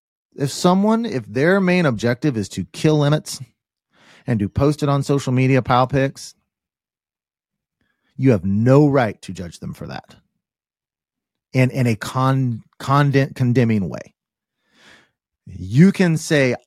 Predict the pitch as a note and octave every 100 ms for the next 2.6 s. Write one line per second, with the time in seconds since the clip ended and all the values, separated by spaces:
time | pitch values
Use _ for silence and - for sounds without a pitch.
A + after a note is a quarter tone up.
0 | - B2+ D3 D#3+ D3 - D3+ B2+ B2 C#3
1 | C#3 C3 C3 C3+ C#3 B2+ - D3+ C3 B2
2 | A#2+ B2+ C3+ C3+ B2+